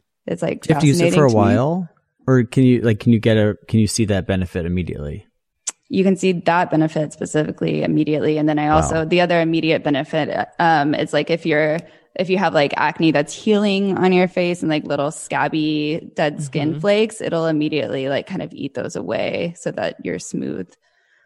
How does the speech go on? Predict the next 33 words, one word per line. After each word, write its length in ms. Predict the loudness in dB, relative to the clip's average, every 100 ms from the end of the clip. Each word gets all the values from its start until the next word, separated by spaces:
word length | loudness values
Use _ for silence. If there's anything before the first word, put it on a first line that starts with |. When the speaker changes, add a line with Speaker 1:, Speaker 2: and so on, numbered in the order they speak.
| _ _ -6
Speaker 3:
Ooh. 480 | -2 0 -2 -6 -12 _ _ _ _ -10
Speaker 1:
Yeah, 200 | -8 -2
Speaker 3:
I 80 | -2
have 200 | 0 0
Speaker 1:
really 140 | 2
Speaker 3:
a 20 |
Speaker 1:
like 80 | 2
Speaker 3:
bunch 180 | 0 2
Speaker 1:
that 60 | 0
Speaker 3:
of 40 |
Speaker 1:
one. 80 | 0
Speaker 3:
things 280 | -2 -4 -6
that 120 | -4
need 320 | -4 -4 -10 _
to 80 | -8
be 120 | -6 -4 -4
eaten 180 | -4 -4
away 240 | -2 -2
on 100 | -4
my 140 | -4 -2
face 360 | 0 0 -2
right 160 | -6 -2
now. 280 | 0 2 0 -4
<laughs> 80 |
I 300 | 0 2 2
think 180 | 2 0
you 60 | 0
put 240 | -2 0
that 220 | -2 -2
to 80 | -4
be 200 | -6 -8 -8
eaten 260 | -8 -6 -6
away. 520 | -4 -4 -4 -6